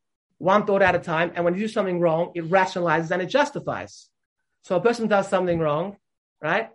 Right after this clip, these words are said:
Straight away, he thinks, "Oh, it's not so bad. The guy deserved it. He's anyway a nut job. Yeah, uh, yeah, it was my mum. She's crazy. Or it was my mother-in-law," whatever it is. People justify and they rationalize. Yeah, it could be in the office. Yeah, the guy had it coming to him. If you know what he did to me last week,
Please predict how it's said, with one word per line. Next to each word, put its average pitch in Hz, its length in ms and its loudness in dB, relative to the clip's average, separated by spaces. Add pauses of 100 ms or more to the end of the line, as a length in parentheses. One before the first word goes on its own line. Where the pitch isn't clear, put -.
(140)
Straight 208 300 4
away, 196 460 0 (240)
he 180 100 -8
thinks, 185 260 -4 (120)
"Oh, 233 140 4
it's 214 160 4
not 175 160 -4
so 180 140 -6
bad. 233 580 4
The 170 60 -4
guy 156 180 -2
deserved 190 460 2
it. 202 100 2
He's 147 100 -2
anyway 208 280 4
a 190 40 0
nut 185 180 0
job. 185 380 -2 (380)
Yeah, 220 540 4
uh, 220 460 2 (420)
yeah, 220 320 2 (500)
it - 80 -2
was 190 100 0
my 190 120 4
mum. 208 200 6
She's 175 160 -6
crazy. 208 600 0
Or 165 280 0
it 151 40 -4
was 156 100 -6
my 160 60 0
mother-in-law," 208 480 4
whatever 247 260 2
it 277 60 2
is. 220 180 2 (240)
People 247 220 2
justify 208 500 4
and 185 80 0
they 151 100 2
rationalize. 196 880 0 (380)
Yeah, 190 120 0
it 190 80 0
could 208 100 0
be 190 80 0
in 175 60 0
the 180 80 -2
office. 208 520 2
Yeah, 220 220 2
the 170 80 -6
guy 190 140 4
had 175 100 0
it 131 60 -10
coming 208 280 0
to 208 120 -4
him. 196 180 0
If 175 100 -8
you 202 60 -4
know 196 80 0
what 185 80 -2
he 190 60 -2
did 180 120 -2
to 175 80 -6
me 190 140 -2
last 190 260 0
week, 190 240 -4